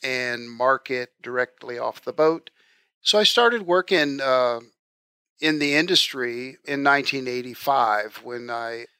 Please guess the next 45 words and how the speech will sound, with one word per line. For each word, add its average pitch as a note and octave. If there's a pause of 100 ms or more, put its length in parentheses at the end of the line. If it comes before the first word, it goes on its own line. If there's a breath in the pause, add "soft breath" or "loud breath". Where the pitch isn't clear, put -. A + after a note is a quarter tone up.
(120)
came C3+
to C3
work B2+
with C3+
L B2+
S A#2+
U B2+
Ag B2
Center B2+
in A#2+
Sea G#3
Grant, A#2+
and B2+
my C#3
role C#3+
was C#3
to -
work C3
with C3
commercial B2
fishermen C3+
and A#2
aquaculture C3+
and B2 (100)
seafood D3
processing C3+
and C3
all B2
of B2+
that. D#3
And B2
I've B2+
been C3+
doing D#3
that A#2+ (720 soft breath)
now C#3+
for B2+ (180)
thirty-five, C3+
thirty-six B2+
years C3+
and, B2+
and A#2+
hope D3
to B2+
continue. A#2+